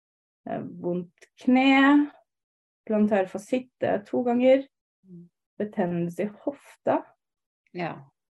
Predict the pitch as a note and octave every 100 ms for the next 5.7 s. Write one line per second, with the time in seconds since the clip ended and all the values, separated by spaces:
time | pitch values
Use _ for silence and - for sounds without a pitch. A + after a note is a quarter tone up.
0 | _ _ - A3 A#3 A#3+ D4 C#4 C#4 -
1 | F3 D#3 E3 E3+ F3 F3+ F#3 G#3 F#3 -
2 | - A#3 B3+ - G3 E3+ F3+ A#3 B3+ -
3 | E3 E3 E3+ G3 G#3 G#3 F#3+ F3+ E3+ G3+
4 | - - G#3 F3+ E3+ G3+ F3+ E3+ - -
5 | F3+ D#3+ D3+ E3 E3 - E3